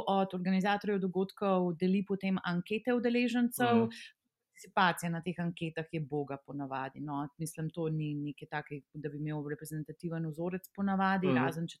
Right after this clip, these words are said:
Speaker 1: stojijo zraven pa jim daješ pol čokolade na koncu. Um, <laughs> a pa rečeš, da ne smejo ven iz prostora, dokler ne dajo vprašalnika na mizo.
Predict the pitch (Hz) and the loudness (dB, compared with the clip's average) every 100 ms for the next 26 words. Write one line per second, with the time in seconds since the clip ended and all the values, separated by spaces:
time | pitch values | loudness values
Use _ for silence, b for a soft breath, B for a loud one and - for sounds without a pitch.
0 | _ _ _ _ - 170 170 160 160 160 | _ _ _ _ -6 -2 0 -2 0 0
1 | 170 160 156 - 151 147 147 151 156 156 | 0 -2 -4 -2 -2 -2 -4 -2 -2 -2
2 | - 160 160 156 - 160 185 214 220 - | -2 -2 -2 -4 -6 -4 -2 -2 -2 -2
3 | 220 226 - B 120 B B B - 175 | -2 -2 -4 B -4 B B B -2 0
4 | 175 175 180 233 - 196 - 190 208 214 | 0 -2 8 10 12 10 12 12 12 10
5 | 208 190 202 214 208 214 208 202 202 208 | 8 12 12 10 8 8 8 8 8 6
6 | - 220 214 202 202 196 196 196 196 185 | 4 4 4 6 8 10 8 6 4 6
7 | 190 190 190 190 190 196 208 190 208 220 | 8 12 12 12 8 6 8 8 8 4
8 | 226 220 226 233 220 226 | 4 4 2 2 4 4